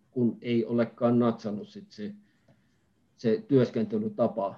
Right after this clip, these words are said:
mikä työnohjaajalla on. Ja samaan aikaan on sitten, äh, tapahtunut tää, että työnohjaajat yrittää, äh,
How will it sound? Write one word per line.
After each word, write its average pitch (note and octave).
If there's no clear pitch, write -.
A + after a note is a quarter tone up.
mikä -
työnohjaajalla G2+
on. A2
Ja B2+
samaan F#3+
aikaan A#2+
on A#2
sitten, B2+
äh, A2+
tapahtunut A#2
tää, B2
että G#2+
työnohjaajat A#2+
yrittää, A#2
äh, -